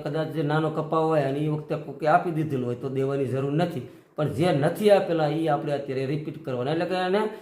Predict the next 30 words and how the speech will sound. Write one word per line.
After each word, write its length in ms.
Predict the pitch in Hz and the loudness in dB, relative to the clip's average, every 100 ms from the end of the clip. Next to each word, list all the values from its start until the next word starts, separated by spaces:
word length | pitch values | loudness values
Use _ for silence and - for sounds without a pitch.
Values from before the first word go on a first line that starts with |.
| - _ - | -18 _ 2
ફરદાન 380 | 202 196 170 | 4 6 4
દેવાના, 260 | 147 143 143 | 4 0 0
નથી 340 | 131 165 180 | 0 -2 -2
આપ્યા 240 | 185 180 160 | -2 0 0
એને 160 | 170 | 2
દેવાના, 540 | 185 214 208 175 143 131 | 4 6 6 6 2 0
અને 160 | 135 | -4
જે 280 | 131 156 165 | -4 -2 -2
આપેલા 440 | - 175 196 185 139 | 2 0 2 2 2
છે 120 | 135 | 0
એને 180 | 151 151 | 0 0
આપણે 240 | 151 151 | 0 0
ન 60 | 156 | 2
દો 380 | 185 151 127 - - - | 2 2 -2 -6 -18 -4
તો 120 | 156 | -2
પણ 200 | 151 175 | 0 0
ચાલે. 360 | 175 190 170 131 - - - _ _ _ _ _ _ _ - | 2 4 4 2 -6 -16 -20 _ _ _ _ _ _ _ 4
<coughs> 540 | 170 226 - - - | 6 6 0 -12 -6
તો 80 | 190 | -4
આ 280 | - 170 196 | 0 4 4
રીતે 260 | 196 208 | 4 2
ખેડૂત 300 | 202 190 196 | 0 2 2
મિત્રો 220 | 180 185 180 | 0 0 2
આપણે 220 | 180 180 | 2 2
અલગ 340 | 147 170 175 | 2 4 4
અલગ 320 | 180 180 185 - - - - | 4 2 0 -4 -14 -20 -10
ખાતર 260 | 151 156 170 | -4 -2 0
આપણે 280 | 165 165 165 | 0 2 2
આપીએ 300 | 170 160 139 | 2 2 -4
તો 520 | - 160 175 180 - | -2 0 2 0 -6